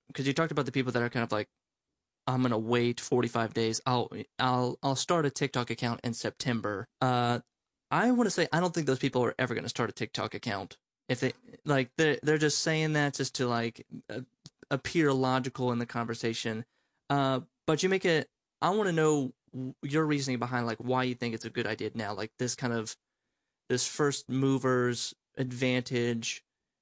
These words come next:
Uh, I mean, you're not even really first mover's advantage. Like, you're kinda just, if, but it, it, I can see what the people, like,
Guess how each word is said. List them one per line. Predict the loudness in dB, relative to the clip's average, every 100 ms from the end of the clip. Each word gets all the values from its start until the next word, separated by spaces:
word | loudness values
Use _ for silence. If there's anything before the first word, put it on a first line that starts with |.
| _
Uh, | -4 -2 -2 -4 -2
I | 0
mean, | 0 -2 -2
you're | 0
not | 2 2
even | 0 2
really | 0
first | 0 -2 0
mover's | 0 0 -2
advantage. | -2 -2 -2
Like, | -6
you're | -6
kinda | -4 -4
just, | -4 -6 -8 _ _ _ _ _ _ _ -2
if, | 0 0 -4 -18 _ _ _ _ -4
but | 0
it, | 2
it, | 2 0 0
I | -2
can | -2
see | -2 -2 0
what | 2 2
the | 0
people, | 0 2
like, | 0 -2